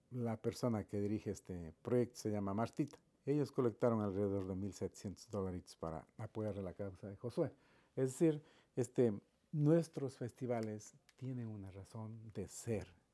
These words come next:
de existir, de caminar en la recuperación de nuestros valores culturales y dentro de la recuperación de los valores culturales, uno de los valores grandes, que es la solidaridad.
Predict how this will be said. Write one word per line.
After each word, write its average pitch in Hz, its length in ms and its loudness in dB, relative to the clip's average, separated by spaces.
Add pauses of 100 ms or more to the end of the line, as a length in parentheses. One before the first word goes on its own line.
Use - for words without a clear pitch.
de 107 200 -10
existir, 104 640 -6 (600)
de 107 280 -4
caminar 113 760 -4 (200)
en 113 300 -8
la 120 220 -6
recuperación 110 1000 -8
de 120 100 -4
nuestros 98 360 -12
valores 101 360 -6
culturales 139 640 -2 (460)
y 113 100 0
dentro 196 420 4
de 285 80 8
la 170 100 6
recuperación 107 600 -2
de 104 60 -2
los 101 100 -2
valores 101 300 -2
culturales, 101 540 -4
uno 131 220 -2
de 110 60 -4
los 101 120 -6
valores 98 360 -6
grandes, 95 520 -8 (580)
que 110 240 0
es 101 100 -4
la 90 140 -10
solidaridad. 92 680 -8